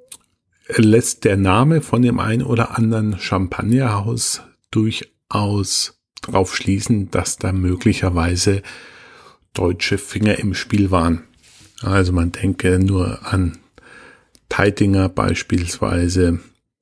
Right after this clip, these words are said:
dass manche, so wo war der deutsche Name, Tétinger, sagt man dann von mir aus auch. Und so gibt's eine ganze Reihe von Häusern, die, ähm,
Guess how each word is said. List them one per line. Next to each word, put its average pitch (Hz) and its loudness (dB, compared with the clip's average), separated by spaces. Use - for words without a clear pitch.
dass - -6
manche, 95 -2
so 92 -2
wo - -4
war 98 0
der 85 0
deutsche 95 0
Name, 95 2
Tétinger, 101 2
sagt - -4
man 101 2
dann 98 -2
von 101 -2
mir 95 -2
aus 95 -2
auch. 95 -2
Und 127 2
so 117 0
gibt's - -2
eine 101 -2
ganze 104 -4
Reihe 101 -2
von 110 0
Häusern, 101 0
die, 98 2
ähm, 92 -6